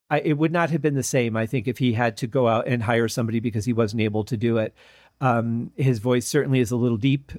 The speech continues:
on this album, uh, which is very understandable. I mean, if you have any idea what his body has been through up to this point and why it took three years to record it. But you couldn't tell. I don't think the recording suffered for the time at all.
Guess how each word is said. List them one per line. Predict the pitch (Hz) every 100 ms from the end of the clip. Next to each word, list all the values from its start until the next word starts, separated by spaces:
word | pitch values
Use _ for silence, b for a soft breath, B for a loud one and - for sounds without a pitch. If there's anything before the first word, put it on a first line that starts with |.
| -
on | 139
this | 139 127
album, | 135 131 139 139 147 -
uh, | 143
which | 135 -
is | 117 - _
very | - 147 190 165
understandable. | 135 120 - 139 120 110
I | 113
mean, | 117
if | 113
you | 143
have | 123
any | 127 127
idea | 113 110 120
what | 113
his | 110 98
body | 127 113 110
has | 98
been | 117 110
through | - 113 110 117 b b b -
up | 131
to | -
this | 123 117
point | - 123 131
and | 107
why | 113 127
it | 123
took | - 139
three | 135 123
years | 117 113
to | 131
record | 120 120 120
it. | 113 113 b b b b
But | 160
you | 170
couldn't | 202 269 233
tell. | - 226 156
I | 147
don't | 208 214
think | 208 170
the | 160
recording | 151 - 202 208
suffered | 143 156 151 156 139
for | - 151
the | 143 139
time | 143 147 151 151 -
at | 151
all. | 156 202 120 -